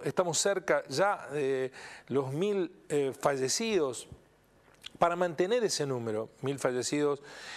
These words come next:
eh, en el país con cuarenta y cinco millones de habitantes, para mantener ese número, lo que hay que hacer, o por lo menos la proyección, seguir estrictamente con las medidas sanitarias,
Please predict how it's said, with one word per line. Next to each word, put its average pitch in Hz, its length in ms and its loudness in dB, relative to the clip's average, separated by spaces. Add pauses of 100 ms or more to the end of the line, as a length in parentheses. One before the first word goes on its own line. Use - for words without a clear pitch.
(240)
eh, 135 500 2
en 139 140 0
el 139 160 -2
país 170 500 0
con 139 600 -2
cuarenta 131 460 0
y 131 100 -2
cinco 160 360 -2
millones 139 600 -2
de 143 180 2
habitantes, 135 480 0
para 156 180 2
mantener 180 480 0
ese 160 240 0
número, 123 400 -2 (800)
lo 180 240 2
que 175 420 0 (300)
hay 233 160 4
que 185 340 2
hacer, 151 460 2
o 151 80 4
por 123 180 2
lo 135 80 4
menos 190 220 2
la 143 140 2
proyección, 135 680 0 (220)
seguir 220 560 -2 (480)
estrictamente 185 880 0
con 139 140 2
las 135 80 -2
medidas 170 260 0
sanitarias, 143 800 -2